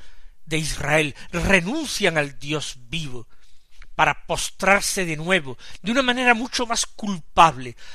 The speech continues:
ante el becerro de oro. Es un pecado gravísimo, pero ante esto,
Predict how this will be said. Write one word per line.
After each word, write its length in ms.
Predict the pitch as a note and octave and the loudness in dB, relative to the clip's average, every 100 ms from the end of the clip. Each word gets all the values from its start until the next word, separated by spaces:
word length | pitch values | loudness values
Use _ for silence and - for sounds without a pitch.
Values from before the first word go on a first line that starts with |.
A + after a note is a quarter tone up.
| - | -4
ante 360 | D#3+ D3 - D3 | -4 -4 -4 -4
el 120 | C#3+ | -4
becerro 920 | B2+ C3+ - - D#3+ C#3+ C#3+ D3 - | -4 -4 -4 0 2 2 -2 -4 -8
de 180 | C#3+ C3+ | -10 -8
oro. 380 | C#3 C3+ G#2+ - - - - - - - | -6 -6 -8 -10 -14 -16 -16 -12 -10 -6
Es 400 | - F3+ F3 - - - | 2 2 4 0 -4 -8
un 500 | F#3+ F3+ F3 E3 - - - - | -6 -4 -6 -8 -10 -12 -14 -8
pecado 540 | - F3 A3 G#3+ F#3+ G3 | -4 0 6 6 6 -2
gravísimo, 800 | F#3+ F#3+ A3 G3+ G3+ D#3 B2+ - - - - - - | 0 0 2 0 0 -4 -8 -10 -14 -14 -14 -10 -4
pero 320 | D3 D3+ - | -2 -2 -6
ante 480 | D3+ C#3+ - C#3+ D#3 | -6 -4 -4 -2 0
esto, 420 | - - B2 | 2 2 0